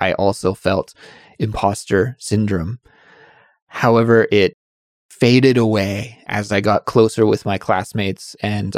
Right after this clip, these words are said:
I got to know them better. And I realized, "Eh, they're just like me. You know, they're not too different. Everybody's kind of the same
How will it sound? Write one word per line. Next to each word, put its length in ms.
I 40
got 220
to 100
know 200
them 180
better. 540
And 400
I 60
realized, 920
"Eh, 420
they're 120
just 260
like 220
me. 360
You 140
know, 280
they're 160
not 320
too 260
different. 440
Everybody's 580
kind 240
of 80
the 100
same 420